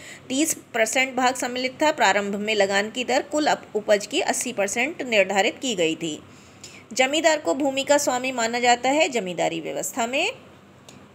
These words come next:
अठारह सौ सत्तावन की क्रांति के समय गवर्नर जनरल कौन था? लॉर्ड कैनिंग। ये बहुत important प्रश्न है।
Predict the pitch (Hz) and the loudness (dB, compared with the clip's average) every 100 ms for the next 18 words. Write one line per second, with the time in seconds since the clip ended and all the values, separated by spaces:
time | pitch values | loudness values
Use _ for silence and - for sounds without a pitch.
0 | - 226 233 302 311 403 381 359 269 262 | -2 0 6 8 8 4 0 0 4 4
1 | 277 285 302 254 214 220 214 214 226 220 | 4 -2 0 2 2 0 -4 -2 -2 0
2 | 262 240 208 202 190 185 190 202 247 269 | 2 6 6 6 4 2 2 2 0 0
3 | 214 214 262 320 320 359 202 196 190 - | -2 -2 2 8 8 8 8 8 6 2
4 | 185 202 269 349 392 - 185 214 262 262 | 2 2 -2 -2 -6 -6 2 2 2 2
5 | 269 269 277 247 285 302 320 392 508 - | 2 2 -2 -2 -2 0 2 2 0 -10